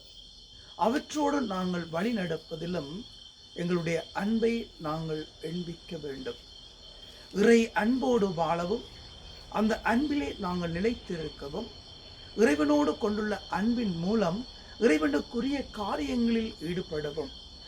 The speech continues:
இறைவனுக்கு விருப்பமானவற்றைகளோடு எங்களுடைய வாழ்க்கை பயணத்தை தொடரவும் இறைவனோடு சேர்ந்து நாங்கள் பயணமாகவும்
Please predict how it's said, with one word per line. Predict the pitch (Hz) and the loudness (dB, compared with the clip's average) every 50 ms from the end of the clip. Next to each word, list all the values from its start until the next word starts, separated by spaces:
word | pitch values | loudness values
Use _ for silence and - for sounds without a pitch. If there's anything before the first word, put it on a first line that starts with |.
| - - - | -18 -10 -2
இறைவனுக்கு | - 208 254 - 277 277 247 254 226 - - | 2 2 4 4 4 2 2 2 0 0 -2
விருப்பமானவற்றைகளோடு | 185 185 247 - - - - 269 247 240 233 220 208 190 196 - - - 202 190 202 185 185 196 214 254 247 233 196 226 294 294 - - - - | -2 0 0 -2 -2 -4 -4 -2 -2 -2 0 -2 -2 -2 -4 -6 -6 -6 -6 -4 -2 -2 0 2 2 2 2 2 0 0 -2 -6 -12 -16 -18 -14
எங்களுடைய | - 185 180 180 180 165 | -10 -6 -4 -2 -2 0
வாழ்க்கை | 190 190 254 277 269 - - 262 233 | 0 -2 -2 -2 -4 -6 -8 -10 -10
பயணத்தை | - - 165 165 175 175 180 175 - - 185 - - - | -8 -8 -8 -6 -6 -4 -6 -6 -8 -8 -12 -12 -10 -10
தொடரவும் | 151 151 156 151 151 147 135 135 120 - - - - - - - - - - - - | -10 -8 -6 -6 -6 -8 -10 -12 -14 -16 -18 -18 -18 -18 -18 -18 -18 -18 -18 -8 2
இறைவனோடு | - 208 262 285 294 285 277 269 269 269 247 214 | 6 6 6 6 4 0 0 -2 -2 -2 -2 -2
சேர்ந்து | - - - 247 269 294 320 330 311 302 277 | -4 -4 -4 -2 0 0 0 0 -2 -2 -2
நாங்கள் | 220 196 190 190 190 185 180 - | -2 -2 -4 -4 -6 -10 -10 -10
பயணமாகவும் | - 160 175 190 202 202 180 165 160 151 156 165 - 185 175 185 156 139 156 196 | -8 -6 -6 -4 -4 -4 -4 -4 -6 -6 -6 -8 -8 -6 -6 -6 -6 -8 -10 -14